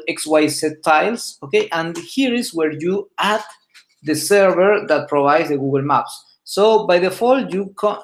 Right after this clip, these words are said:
it comes with the OpenStreetMap. So actually, if you double click here, it gives you the OpenStreetMap. Yeah. And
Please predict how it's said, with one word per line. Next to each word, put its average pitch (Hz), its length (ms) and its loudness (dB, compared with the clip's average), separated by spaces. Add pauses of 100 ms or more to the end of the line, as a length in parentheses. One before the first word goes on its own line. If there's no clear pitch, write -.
it 175 200 -4
comes 185 320 -4
with 151 160 -2
the 151 100 -4
OpenStreetMap. 170 840 -4
So 151 320 -8
actually, 180 560 -2 (400)
if 135 180 -6
you 170 360 2
double 175 260 4
click 208 280 -4
here, 214 400 2 (400)
it 147 100 -12
gives 156 420 2
you 180 220 4
the 156 200 -2
OpenStreetMap. 151 960 -2 (1080)
Yeah. 143 300 -6 (720)
And 85 720 -4